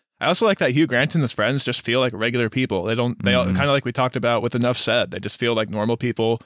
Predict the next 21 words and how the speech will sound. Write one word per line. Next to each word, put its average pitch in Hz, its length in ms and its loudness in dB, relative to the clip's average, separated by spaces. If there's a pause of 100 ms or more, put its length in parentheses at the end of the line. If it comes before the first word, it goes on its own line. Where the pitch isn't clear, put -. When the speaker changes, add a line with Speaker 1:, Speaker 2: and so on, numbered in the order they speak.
(260)
Speaker 1:
going 110 220 0
through 123 120 0
their 113 80 2
lives. 113 400 0
And, 107 340 -2
and 120 100 0
I 113 120 0
feel 131 180 0
like 120 160 2
all 113 140 2
their 117 260 2 (320)
reactions 139 480 0
and 127 100 0
conver-, 135 400 2
conversations 123 680 0
feel 117 160 0
very 117 200 2
genuine 120 400 0
and 110 120 0
real, 113 300 2
and 107 200 0